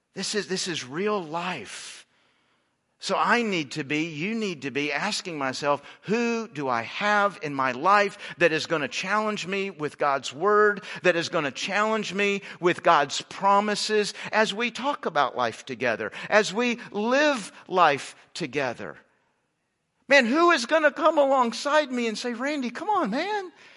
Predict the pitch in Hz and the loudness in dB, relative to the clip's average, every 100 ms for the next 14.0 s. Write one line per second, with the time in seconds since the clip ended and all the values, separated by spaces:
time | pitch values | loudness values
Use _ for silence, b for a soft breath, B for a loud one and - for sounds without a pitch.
0 | B B - 494 480 415 - - - _ | B B 0 4 4 2 -2 -14 -20 _
1 | _ _ 415 466 508 440 285 - - 302 | _ _ 0 2 2 0 0 -4 -4 -2
2 | 254 220 - - 156 180 302 349 - - | -2 0 0 2 4 6 4 2 -2 -12
3 | B B B B B B - 302 381 381 | B B B B B B -4 2 4 6
4 | 320 269 - 185 - 415 453 370 196 214 | 4 4 -2 -12 0 2 2 0 -4 -6
5 | 226 - 330 349 349 214 240 277 269 370 | -4 -6 -2 2 2 2 0 -2 -4 -2
6 | 392 453 247 208 180 185 175 151 302 330 | 0 0 -2 -4 -4 -4 -4 -2 0 2
7 | 330 320 - - B B B B B - | 2 0 -4 -12 B B B B B -2
8 | 262 247 233 226 226 202 165 B 208 208 | 0 0 0 -2 -2 -2 -4 B -6 -4
9 | 226 233 185 185 156 160 143 127 131 120 | -4 -4 -2 -2 -2 -8 -8 -4 -2 -2
10 | 120 202 - - 208 196 165 147 131 160 | -2 -4 -6 -8 -6 -4 -2 -2 -2 -4
11 | 233 - 208 175 185 - 175 151 - B | -4 -2 -2 -2 -4 -4 -2 -2 -2 B
12 | B 139 180 185 190 160 156 143 131 131 | B -10 -6 -4 -4 -6 -8 -12 -10 -8
13 | 117 - 127 120 123 - - 110 92 | -10 -12 -12 -10 -12 -12 -12 -14 -16